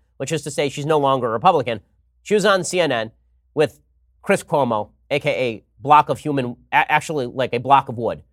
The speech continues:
And here is Ana Navarro explaining that Trump is a racist pig.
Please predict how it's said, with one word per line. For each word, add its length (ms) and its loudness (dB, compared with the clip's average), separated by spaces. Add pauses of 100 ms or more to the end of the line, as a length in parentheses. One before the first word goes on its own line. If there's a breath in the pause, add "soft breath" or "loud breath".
(500)
And 360 2 (100)
here 200 2
is 120 0
Ana 260 0
Navarro 320 6
explaining 560 -2 (200)
that 100 -2
Trump 280 2
is 120 -6
a 40 -4
racist 580 -2
pig. 320 -2